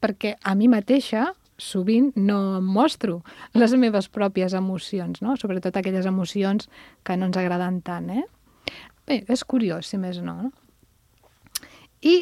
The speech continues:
enllaçat amb aquesta, eh, amb aquesta resposta, també podria haver, ehm, una pregunta que faig, a veure si la trobo, que és que quan vas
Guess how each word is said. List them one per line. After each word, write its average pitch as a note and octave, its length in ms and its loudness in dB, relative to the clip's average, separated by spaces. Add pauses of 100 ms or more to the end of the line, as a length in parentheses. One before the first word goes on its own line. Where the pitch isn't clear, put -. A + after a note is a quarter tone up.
(160)
enllaçat C4+ 680 2
amb G3 160 -2
aquesta, B3+ 540 -2 (420)
eh, A3+ 480 -2
amb G#3 140 -2
aquesta G#3 440 -6 (400)
resposta, G#3 600 -4
també C4+ 280 2
podria C#4+ 540 0
haver, C4+ 360 -2 (440)
ehm, G#3 1080 -2 (1080)
una B3 220 2
pregunta A#3+ 400 2
que A#3+ 120 -2
faig, C4 580 -2 (140)
a G3+ 80 -10
veure G3 160 -8
si - 140 -10
la G#3+ 140 -6
trobo, A3 380 -6 (2500)
que A#3 220 0
és C4+ 140 -4
que A3+ 140 -4
quan C4+ 380 4
vas C#4+ 380 2